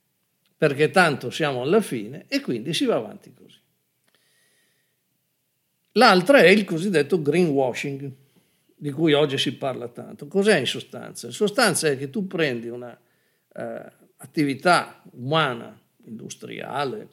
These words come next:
agricola, cioè fortemente inquinante, gli dai una mano di vernice verde, cioè la rendi apparentemente più ecologica, la chiami verde, perché questo poi è importante,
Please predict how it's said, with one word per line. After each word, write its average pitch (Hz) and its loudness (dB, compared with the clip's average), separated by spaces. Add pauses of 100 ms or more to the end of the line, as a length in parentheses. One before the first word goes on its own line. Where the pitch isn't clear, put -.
(400)
agricola, 113 -14
cioè 131 -10 (560)
fortemente 156 4
inquinante, 127 -10 (400)
gli 220 0
dai 208 6
una 147 0
mano 170 2
di 139 2
vernice 135 -4
verde, 127 -2
cioè 151 -2
la 139 2
rendi 151 0 (340)
apparentemente 151 -2
più 139 -8
ecologica, 113 -10
la 160 -2
chiami 156 2
verde, 117 -6 (120)
perché - -18
questo 151 -4
poi 156 -2
è - -4
importante, 123 -12